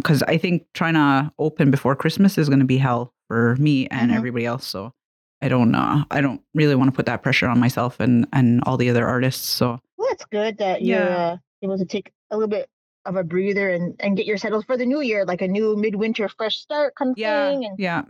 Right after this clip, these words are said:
Speaker 1: So, um, yeah, so I think that's where we're at with that.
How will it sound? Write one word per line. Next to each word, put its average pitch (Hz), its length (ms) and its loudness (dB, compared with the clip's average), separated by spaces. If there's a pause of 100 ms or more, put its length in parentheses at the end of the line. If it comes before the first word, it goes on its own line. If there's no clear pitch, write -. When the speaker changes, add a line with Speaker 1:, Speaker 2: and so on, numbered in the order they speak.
(100)
Speaker 1:
So, 147 440 2 (100)
um, 147 540 4
yeah, 320 300 4
so 269 160 0
I 214 100 4
think 208 160 2
that's 180 220 0
where 165 100 4
we're 143 120 4
at 147 240 0
with 139 140 -2 (200)
that. 151 960 -2